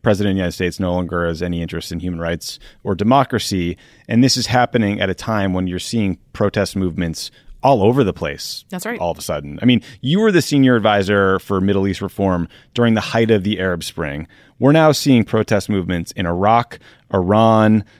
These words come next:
Speaker 1: Lebanon. I mean, I could go on and on. What do you make of this sort of act two of the Arab Spring that seems to be happening across the region?
Speaker 2: I have a couple of thoughts. You know, first, I think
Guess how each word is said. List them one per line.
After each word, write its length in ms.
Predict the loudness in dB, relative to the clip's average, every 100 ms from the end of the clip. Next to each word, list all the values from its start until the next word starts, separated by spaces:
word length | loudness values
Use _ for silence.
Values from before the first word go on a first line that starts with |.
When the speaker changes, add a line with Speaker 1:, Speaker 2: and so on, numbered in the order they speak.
| _
Speaker 1:
Lebanon. 1000 | -6 2 4 4 4 4 4 4 2 0
I 120 | 0
mean, 360 | 0 0 -4 -4
I 120 | -4
could 160 | -2 0
go 180 | 2 2
on 160 | 2
and 140 | 2 2
on. 260 | 2 0 -4 -18 _
What 220 | -2 2
do 60 | 2
you 140 | 4
make 380 | 4 6 4 2
of 220 | -4 -2
this 160 | 0 0
sort 160 | 0 0
of 200 | -2 -6 _ -20 -20 _
act 300 | -2 -2 -4
two 440 | -6 2 4 4
of 80 | 2
the 180 | 0 -2
Arab 240 | -2 -2
Spring 400 | -6 -2 0 0
that 160 | -2 -4
seems 240 | -4 -4 -4
to 120 | -6
be 180 | -4 -4
happening 760 | -4 -4 -4 -6 -6 -8 -10 -14 -20 -12
across 380 | -12 -6 -6 -4
the 100 | -8
region? 300 | -10 -14 -20 _ _
Speaker 2:
I 540 | -20 _ _ _ _ -8
have 60 |
a 40 | -4
couple 180 | 0
of 80 | 0
thoughts. 340 | 2 0 -2 -6
You 80 | -4
know, 140 | -4
first, 380 | -2 -2 -2 -2
I 80 | -4
think 360 | -2 -4 -6